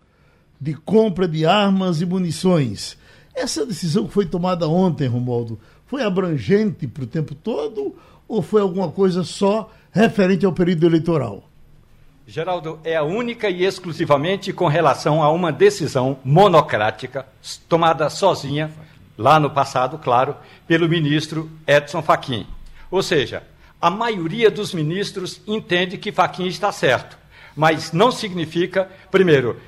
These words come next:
Speaker 2: que qualquer um dos decretos, qualquer uma das regras do presidente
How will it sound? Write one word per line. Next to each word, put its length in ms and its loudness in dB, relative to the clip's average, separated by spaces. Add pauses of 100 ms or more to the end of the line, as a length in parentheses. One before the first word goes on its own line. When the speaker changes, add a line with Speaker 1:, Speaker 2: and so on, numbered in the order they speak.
Speaker 2:
que 340 -2
qualquer 360 2
um 140 0
dos 340 -6 (340)
decretos, 840 2 (100)
qualquer 320 2
uma 160 4
das 240 2
regras 480 4
do 100 -2
presidente 720 0